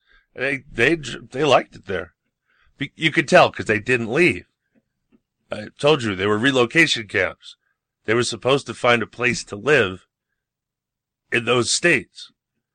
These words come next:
and leave the camps, but a lot of them didn't want to. I mean, why would you? You had a great life. You don't have to work. Get everything g-, handed to you.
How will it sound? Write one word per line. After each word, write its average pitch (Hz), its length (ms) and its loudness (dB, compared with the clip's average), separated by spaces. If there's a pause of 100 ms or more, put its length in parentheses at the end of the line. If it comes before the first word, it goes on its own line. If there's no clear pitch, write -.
(200)
and 117 160 0
leave 117 220 2
the 107 80 -6
camps, 143 480 0
but 131 160 -2 (420)
a - 80 -6
lot 135 180 6
of 127 60 -2
them 135 100 -4
didn't 135 200 -4
want 196 240 -4
to. 113 160 -12 (1300)
I 104 60 -18
mean, 110 440 -14
why 139 200 6
would 208 300 0
you? 120 80 -10
You 101 100 -6
had 110 80 -8
a 110 40 -20
great 123 260 -2
life. 135 400 2
You 120 60 -10
don't 113 100 -4
have 139 140 -4
to 120 80 -14
work. 120 360 -4 (1900)
Get 120 160 -2
everything 131 420 -2
g-, 120 140 -12
handed 131 480 0
to 147 120 -12
you. 156 260 -14